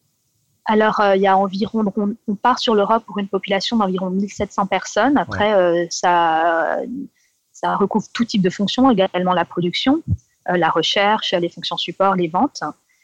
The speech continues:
Speaker 1: Euh, et dans ce pro-, talent programme qui était le, donc le premier au niveau Europe qui visait les profils un peu plus seniors, donc les personnes susceptibles de pouvoir des postes clés,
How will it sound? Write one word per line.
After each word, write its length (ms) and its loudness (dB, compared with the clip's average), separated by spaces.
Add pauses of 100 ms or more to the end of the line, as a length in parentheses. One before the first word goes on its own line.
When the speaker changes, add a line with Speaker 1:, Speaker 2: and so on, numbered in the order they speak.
(240)
Speaker 1:
Euh, 440 0
et 80 2
dans 160 4
ce 100 -2
pro-, 300 0 (160)
talent 240 2
programme 480 0
qui 80 -6
était 200 0
le, 440 4
donc 240 -4
le 80 2
premier 580 2
au 60 2
niveau 200 0
Europe 440 2
qui 140 -10
visait 300 -2
les 200 0 (200)
profils 280 -4
un 60 -2
peu 80 0
plus 140 -6
seniors, 500 0
donc 180 -6
les 100 -2
personnes 380 -4
susceptibles 460 -6
de 60 2
pouvoir 260 0
des 80 -2
postes 420 -6
clés, 320 -2